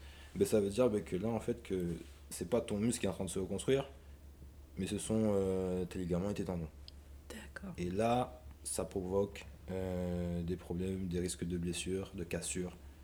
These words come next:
Speaker 1: et cetera, et cetera.
Speaker 2: Ok.
Speaker 1: Donc, euh, oui et non.
Speaker 2: Ouais.
Speaker 1: Voilà.
Speaker 2: Les courbatures, c'est pas forcément bien.
Speaker 1: C'est pas, c'est pas quelque chose que je conseille. C'est pas,
Speaker 2: Ok.
Speaker 1: c'est, enfin, pour un débutant,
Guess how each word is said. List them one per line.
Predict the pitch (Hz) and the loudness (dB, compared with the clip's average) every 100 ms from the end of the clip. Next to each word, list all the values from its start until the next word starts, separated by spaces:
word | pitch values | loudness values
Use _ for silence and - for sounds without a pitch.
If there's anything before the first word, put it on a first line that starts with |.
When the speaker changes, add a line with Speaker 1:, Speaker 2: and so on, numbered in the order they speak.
| - - | -16 -10
Speaker 1:
et | 92 | -4
cetera, | 87 85 85 82 | -2 0 0 0
et | |
cetera. | - 82 - | -2 -4 -4
Speaker 2:
Ok. | 160 - 131 - - - - - | -4 -6 -10 -12 -18 -18 -12 -4
Speaker 1:
Donc, | 92 87 - | -4 -4 -2
euh, | 90 90 90 82 73 - 57 65 87 95 | 0 2 0 0 -4 -8 -12 -6 -4 2
oui | 107 143 - - - - - - - | 4 4 2 -14 -18 -18 -18 -16 -2
et | 104 | 2
non. | 92 82 - - 185 | 2 -2 -12 -8 -2
Speaker 2:
Ouais. | 165 - - | -2 -4 -6
Speaker 1:
Voilà. | 87 95 165 - - - - - - 170 | 0 0 -2 -10 -18 -18 -18 -18 -12 -4
Speaker 2:
Les | |
courbatures, | 175 156 156 175 | 0 0 0 0
c'est | 175 | -2
pas | 156 | -4
forcément | 165 160 156 | -4 -2 -2
bien. | 147 - - | -2 -4 -8
Speaker 1:
C'est | - - 92 | -6 0 4
pas, | 113 110 110 107 107 104 104 95 - 175 | 6 8 8 8 6 4 2 0 2 4
c'est | 120 | 6
pas | 117 143 | 10 8
quelque | 127 | 8
chose | 127 110 | 2 2
que | 110 | 2
je | 113 | 2
conseille. | 113 101 87 - | 2 2 0 -4
C'est | - 98 | -6 4
pas, | 107 110 | 8 10
Speaker 2:
Ok. | 107 156 151 - - - | 10 6 4 -4 -14 0
Speaker 1:
c'est, | 113 110 107 104 - - - - | 6 8 6 4 -2 -12 -6 2
enfin, | 110 120 113 | 4 6 4
pour | - 151 | 8 12
un | 147 | 12
débutant, | 127 123 123 151 156 | 10 8 8 10 12